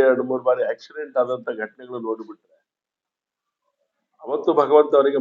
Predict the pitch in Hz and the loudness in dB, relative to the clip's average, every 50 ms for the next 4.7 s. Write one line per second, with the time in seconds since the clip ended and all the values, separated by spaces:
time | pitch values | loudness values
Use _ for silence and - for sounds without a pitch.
0 | 123 123 120 120 117 107 117 123 120 - 113 110 110 104 _ _ _ _ _ _ | -2 -2 -2 0 0 2 2 0 -2 -4 -14 -18 -18 -18 _ _ _ _ _ _
1 | _ _ _ _ _ _ _ _ _ _ _ _ _ _ _ _ _ _ - - | _ _ _ _ _ _ _ _ _ _ _ _ _ _ _ _ _ _ -20 -20
2 | _ _ _ _ _ _ _ _ _ _ _ _ _ _ _ _ _ _ _ _ | _ _ _ _ _ _ _ _ _ _ _ _ _ _ _ _ _ _ _ _
3 | _ _ _ _ _ _ _ _ _ _ _ - - 175 170 143 135 139 139 139 | _ _ _ _ _ _ _ _ _ _ _ -20 -20 -12 -6 -2 0 0 0 2
4 | 165 156 151 151 147 - - 139 139 139 135 135 139 | 2 4 4 4 2 0 2 2 4 4 2 0 -4